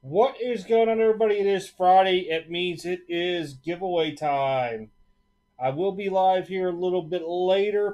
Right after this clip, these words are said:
Probably, I don't know how quick this will upload compared to what I'll be live. We'll be opening up later. Let me get the camera up just a little bit so you guys can see it. I'll put it back down. Some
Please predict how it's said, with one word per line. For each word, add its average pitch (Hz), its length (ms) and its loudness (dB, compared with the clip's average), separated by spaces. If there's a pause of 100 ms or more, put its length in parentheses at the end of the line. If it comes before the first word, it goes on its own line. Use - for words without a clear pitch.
Probably, 156 520 -4
I 143 100 -4
don't 156 100 -4
know 143 60 0
how 147 120 -4
quick 147 260 -4
this 139 200 -10
will 131 200 0
upload 135 440 -2
compared 131 500 -4
to 131 140 -4
what 127 160 2
I'll 127 100 2
be 135 160 -4
live. 139 460 2 (760)
We'll 196 120 -4
be 208 40 6
opening 196 400 4
up 170 200 0
later. 170 500 0 (580)
Let 160 100 -16
me 160 120 -14
get 151 160 -12
the - 80 -20
camera 156 280 -6
up 135 80 -14
just - 180 -18
a 156 40 -12
little 160 160 -6
bit 139 120 -14
so 147 100 -14
you 143 80 -8
guys 143 240 -2
can 131 140 -14
see 147 160 -12
it. 143 40 -4
I'll 135 80 -6
put 143 200 -8
it 131 40 -18
back 147 220 -4
down. 156 300 -2
Some 170 180 -10